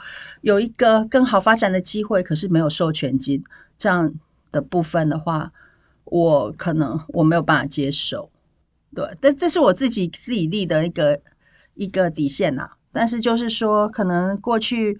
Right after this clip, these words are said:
在谈的这个过程中，也不见得这样子是会让每一个作家理解。可能作家们可能也会觉得说，那就是一个很好的机会啊，为什么你一定要他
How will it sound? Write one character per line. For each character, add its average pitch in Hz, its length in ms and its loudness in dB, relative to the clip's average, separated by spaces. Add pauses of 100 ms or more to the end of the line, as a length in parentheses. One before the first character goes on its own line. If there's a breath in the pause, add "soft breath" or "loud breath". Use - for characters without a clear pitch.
(340 loud breath)
在 254 160 2
谈 202 160 2
的 180 80 0
这 226 80 0
个 208 60 -2
过 214 120 0
程 185 160 -2
中， 202 160 0
也 170 100 -2
不 160 140 -4
见 202 320 -2
得 160 200 -2
这 214 140 -2
样 185 200 2
子 151 320 -4
是 190 260 -6
会 185 240 -2
让 180 220 -2
每 147 180 -2
一 156 60 -4
个 160 260 -4
作 165 220 -4
家 156 200 -4
理 139 200 -6
解。 - 320 -10 (520)
可 175 120 -4
能 185 260 -2
作 214 180 -4
家 208 140 2
们 190 160 0
可 165 80 -2
能 151 80 2
也 151 100 2
会 190 140 0
觉 180 140 -4
得 180 100 2
说， 170 380 -4 (520)
那 247 100 -2
就 269 180 4
是 262 80 2
一 247 40 0
个 220 120 0
很 214 100 0
好 208 120 4
的 175 40 0
机 185 240 -4
会 185 160 0
啊， 165 100 0
为 190 120 -2
什 180 160 -6
么 151 100 -2
你 151 300 -4
一 156 80 -6
定 165 240 -2
要 156 280 -4
他 143 480 -8